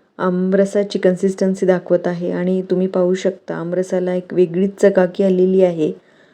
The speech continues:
तर अशा हा प-, वेगळ्या पद्धतीने आपण हा आमरस या ठिकाणी तयार केलेला आहे. तर इथे दोन महत्त्वाच्या टीप लक्षात ठेवायच्या. इथे म्हणजे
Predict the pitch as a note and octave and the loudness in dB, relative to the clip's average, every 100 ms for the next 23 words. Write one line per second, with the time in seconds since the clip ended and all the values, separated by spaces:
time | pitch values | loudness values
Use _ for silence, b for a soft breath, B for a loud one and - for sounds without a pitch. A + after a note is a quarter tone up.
0 | b _ F#3+ F3+ F#3 G#3+ G3+ G#3+ G#3+ - | b _ 0 2 0 0 -2 -2 -6 -12
1 | _ _ _ _ _ _ _ _ _ _ | _ _ _ _ _ _ _ _ _ _
2 | _ _ _ - b b b _ F#3+ F#3 | _ _ _ -20 b b b _ 6 8
3 | F#3+ G3 G#3 F3+ G3 G3 F#3+ F#3 G3 _ | 8 6 4 2 2 2 -2 -4 -8 _
4 | _ - F3+ G3 G3 G3+ F#3+ F#3 F#3+ F#3+ | _ -10 2 4 4 2 0 2 0 2
5 | F#3+ F#3 F#3+ F#3 F#3+ F#3 F3+ F3+ F3+ F#3 | 2 2 0 -2 0 0 0 -2 0 0
6 | F3+ F3 E3+ E3 F#3+ - _ _ _ _ | 0 -2 -4 -6 -10 -14 _ _ _ _
7 | _ F#3+ F#3+ F#3 G#3 F#3+ G3+ G#3 G#3 G3 | _ -2 -2 2 4 4 4 2 0 0
8 | G3 G3 G3+ G3 G3 G3 - G3 F#3 - | 0 -4 -4 -2 -4 -4 -6 -4 -4 0
9 | G3+ G3+ A3 G3+ F#3+ F#3+ F#3+ - G3+ F#3+ | -2 2 2 2 0 -2 -6 -6 -6 -8
10 | - G3+ G3+ G3 F#3+ | -2 0 2 0 0